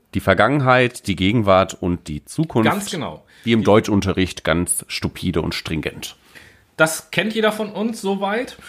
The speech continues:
Speaker 2: Und der ordnet diesen unterschiedlichen Zeitformen in der Kommunikation halt auch unterschiedliche Funktionen zu. Ich bleibe kom-, chronologisch, da war das Rülpsen wieder, ich, äh, bleibe chronologisch und beginne in der Vergangenheit.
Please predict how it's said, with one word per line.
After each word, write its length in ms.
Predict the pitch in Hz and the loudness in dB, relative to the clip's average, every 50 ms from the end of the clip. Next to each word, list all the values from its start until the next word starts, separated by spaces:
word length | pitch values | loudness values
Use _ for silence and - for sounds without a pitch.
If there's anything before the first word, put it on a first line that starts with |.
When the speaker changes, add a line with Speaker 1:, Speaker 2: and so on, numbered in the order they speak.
| - - - - _ | -20 -20 -20 -16 _
Speaker 2:
Und 360 | - 175 170 185 175 - - - | 0 2 2 2 0 -2 0 2
der 260 | 156 180 196 - 160 | 2 2 2 2 4
ordnet 400 | 170 185 226 233 - 226 208 202 | 4 4 4 2 0 -2 -2 0
diesen 200 | 196 170 170 170 | -4 -4 -4 -4
unterschiedlichen 500 | 151 175 196 190 - - 175 175 160 160 | -4 -4 -4 -4 -6 -6 -4 -4 -2 -2
Zeitformen 640 | - - 220 233 226 - 165 151 151 180 208 214 - | 2 2 2 2 2 2 2 2 2 2 2 0 0
in 60 | 165 | 0
der 100 | 160 156 | 0 0
Kommunikation 1040 | 156 - 170 170 170 160 - 151 135 - - - 196 190 147 151 202 240 240 233 - _ - - | 0 0 0 0 0 0 0 -2 -2 -2 -2 0 0 2 2 2 0 0 -2 -6 -12 _ -6 0
halt 220 | 156 156 165 165 - | 2 2 2 4 2
auch 180 | 156 156 156 | 2 2 2
unterschiedliche 520 | - 156 160 175 156 - 175 170 165 156 - | 0 -2 -2 -2 -2 -2 -6 -6 -6 -8 -6
Funktionen 560 | - 160 156 - - - 135 127 127 127 120 | -4 -4 -4 -4 -2 -4 -2 -2 -2 -4 -4
zu. 260 | - - 92 69 - _ _ _ _ _ _ _ _ _ _ _ - | -6 -8 -10 -10 -12 _ _ _ _ _ _ _ _ _ _ _ -6
Ich 160 | 147 135 - | -6 0 4
bleibe 260 | 165 151 170 185 185 | 4 4 6 6 2
kom-, 300 | 185 - 156 156 160 147 | 2 2 0 0 0 -2
chronologisch, 760 | - - 156 151 143 135 156 196 196 139 131 196 196 - - - - - - - - - - - - | 0 2 4 4 4 4 4 4 4 4 2 2 0 -4 -10 -14 -18 -20 -18 -18 -20 -20 -20 -18 -8
da 160 | - 135 135 | -6 -6 -4
war 80 | 139 135 | -2 -2
das 160 | 131 127 - | -4 -2 -2
Rülpsen 260 | 156 170 165 - 139 | -4 -4 -4 -4 -4
wieder, 180 | 131 131 147 156 | -2 -2 -2 -2
ich, 180 | - - - 156 | -4 -8 -4 -2
äh, 100 | 151 139 131 135 | -2 -2 -2 0
bleibe 320 | 143 139 156 170 156 156 | 2 2 2 2 2 -2
chronologisch 640 | 156 - - 156 147 143 147 185 220 180 156 156 - | -2 -2 -2 -2 -2 0 0 0 2 2 2 0 0
und 180 | - 143 131 - | -2 -6 -4 -2
beginne 340 | 151 131 147 175 180 175 151 | -2 0 0 2 2 2 2
in 100 | 147 151 | 2 2
der 140 | 156 143 | 2 2
Vergangenheit. 840 | - - 151 127 131 135 151 160 156 131 120 101 82 80 - - | 2 0 -2 0 2 0 2 0 -2 0 0 -2 -2 -4 -8 -16